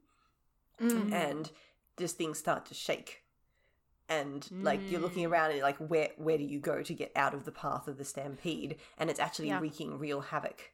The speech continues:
Speaker 2: Like, the things that you
Speaker 3: It's
Speaker 2: are doing are transforming into reality. And they're not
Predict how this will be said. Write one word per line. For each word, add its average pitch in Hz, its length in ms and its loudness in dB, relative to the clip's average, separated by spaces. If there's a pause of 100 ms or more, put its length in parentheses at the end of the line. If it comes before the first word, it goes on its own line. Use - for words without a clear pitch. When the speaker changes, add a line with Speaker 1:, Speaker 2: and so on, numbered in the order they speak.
(200)
Speaker 2:
Like, 135 240 -4
the 156 100 2
things 165 280 -2
that 151 80 -6
you 143 160 0
Speaker 3:
It's 143 80 4
Speaker 2:
are - 40 0
doing 160 400 0
are - 140 -4
transforming 143 640 -6
into - 160 -10
reality. - 520 -2
And 156 180 -4
they're 165 120 -2
not 208 480 -2